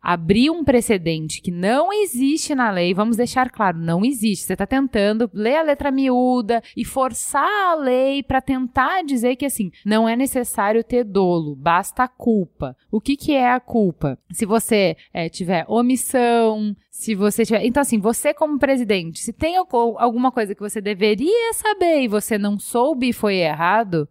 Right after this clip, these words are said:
já seria o suficiente pro impeachment. Então, assim, todo mundo, mas é todo mundo tem a mesma resposta. Isso é super complicado,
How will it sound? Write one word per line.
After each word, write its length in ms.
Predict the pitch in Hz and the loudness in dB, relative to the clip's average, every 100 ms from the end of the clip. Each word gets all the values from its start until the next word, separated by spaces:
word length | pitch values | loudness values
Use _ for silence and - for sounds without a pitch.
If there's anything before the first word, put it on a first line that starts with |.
| - | -4
já 180 | 190 | 0
seria 240 | 220 220 214 | 2 2 0
o 40 | |
suficiente 460 | - 214 - 202 - | -2 -6 -4 -6 -6
pro 120 | 214 | -4
impeachment. 460 | 233 220 131 - 170 | -4 -4 -8 -8 -10
Então, 160 | 190 | -2
assim, 240 | 254 - 143 - | -2 -2 -10 -2
todo 520 | 247 240 269 247 285 | 2 2 0 0 0
mundo, 500 | 226 165 156 139 135 | 0 -4 -6 -10 -10
mas 240 | - 185 | -4 -2
é 200 | 180 202 - - | 0 -2 -6 -4
todo 800 | 302 320 349 359 381 359 330 | 0 2 2 2 0 -2 -2
mundo 1160 | 330 302 285 294 302 302 294 247 156 165 151 139 _ - | -2 0 0 2 0 0 0 0 0 -2 -2 -6 _ -8
tem 160 | 196 | -6
a 80 | 190 | -4
mesma 440 | 190 190 214 196 185 | -2 0 0 0 -2
resposta. 640 | 180 - 147 131 131 - | -2 -6 -8 -8 -12 -12
Isso 300 | - 233 - | -4 -4 -2
é 80 | 180 | -4
super 600 | 175 - 277 302 330 311 | -4 -6 0 0 2 0
complicado, 760 | 269 226 190 190 - 123 131 143 | 0 -4 -4 -8 -6 -6 -6 -8